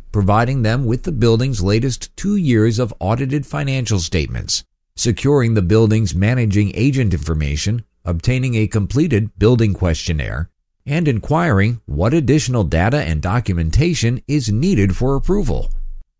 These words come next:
Although many professionals in the industry focus on the individual's ability to secure the loan,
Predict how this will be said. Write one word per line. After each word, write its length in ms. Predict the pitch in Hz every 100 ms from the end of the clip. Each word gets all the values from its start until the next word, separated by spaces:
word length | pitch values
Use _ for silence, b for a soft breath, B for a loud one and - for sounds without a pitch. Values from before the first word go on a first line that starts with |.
| _
Although 240 | 127 160 208
many 300 | 190 208 214
professionals 720 | 165 143 160 143 123 113 101
in 80 | 98
the 140 | 92
industry 460 | 107 90 - 76 101
focus 460 | - 117 127 110
on 160 | 110 107
the 140 | 107
individual's 760 | - 123 92 98 104 120 123 104
ability 560 | 73 90 117 113 123
to 180 | 101 104
secure 480 | 92 87 - 87 107
the 140 | 117
loan, 360 | 123 127 139